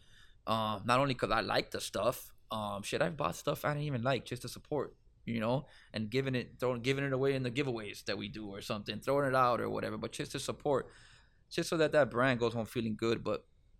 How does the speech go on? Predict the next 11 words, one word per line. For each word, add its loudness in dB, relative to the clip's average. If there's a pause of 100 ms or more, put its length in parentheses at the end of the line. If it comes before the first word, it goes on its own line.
(500)
um, -2 (1400)
repping, 2 (280)
repping 0
your, -2 (460)
your, 0 (300)
the 2
locals 2
is -2
what 2
it's 0
about. -2